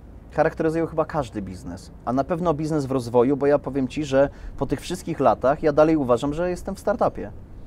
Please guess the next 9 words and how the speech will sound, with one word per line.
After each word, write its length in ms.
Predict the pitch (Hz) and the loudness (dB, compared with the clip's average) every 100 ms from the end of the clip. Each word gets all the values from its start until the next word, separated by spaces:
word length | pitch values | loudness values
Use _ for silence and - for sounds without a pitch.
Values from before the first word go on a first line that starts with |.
| - - | -10 -6
tak? 200 | 165 240 - - - | -6 -6 -10 -14 2
Bo 100 | 147 | 4
biuro 520 | 160 190 190 190 165 | 6 8 8 8 6
czasem 320 | 143 175 175 | 4 2 2
jest 120 | 165 - | -2 -2
w 40 | |
plecaku, 720 | - 147 123 110 120 135 160 - - - | 0 2 4 2 2 -2 -2 -8 -10 2
czasem 480 | 170 170 156 147 | 2 4 0 2
mam, 280 | 143 147 131 | 2 4 2